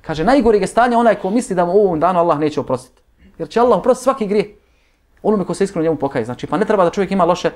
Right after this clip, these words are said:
mišljenje o svom gospodaru. Kaže, Omer ibn Khattab oporučivao je, znači, oporučivao je ljudima pokajanje. Jedna od takvih njegovih oporuka dao je, kaže, Sadu ibn Abi Vakasu. Napisao prije nego što ga je poslao, kaže, u bitku na Kid-, Kadisiju.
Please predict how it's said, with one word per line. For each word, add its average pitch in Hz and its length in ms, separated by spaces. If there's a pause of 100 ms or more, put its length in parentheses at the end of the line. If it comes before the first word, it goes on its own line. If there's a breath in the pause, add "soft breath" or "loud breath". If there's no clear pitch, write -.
(300 loud breath)
mišljenje - 240
o 143 40
svom 143 160
gospodaru. 107 420 (1000 soft breath)
Kaže, 233 280
Omer 285 240
ibn 214 180
Khattab 202 400 (200)
oporučivao 190 640
je, 165 80
znači, 165 400
oporučivao 185 640
je 175 260
ljudima 180 600 (540)
pokajanje. 143 580 (280)
Jedna 220 300
od 180 80
takvih 233 240
njegovih 208 240
oporuka 196 540 (1400)
dao 208 300
je, 180 200
kaže, 175 300 (300)
Sadu 220 360
ibn 190 120
Abi 185 200
Vakasu. 175 500 (840)
Napisao 220 420
prije 247 200
nego 196 100
što 185 100
ga 185 40
je 175 80
poslao, 220 280
kaže, 160 220
u 160 40
bitku 180 260
na - 80
Kid-, 147 240
Kadisiju. 131 420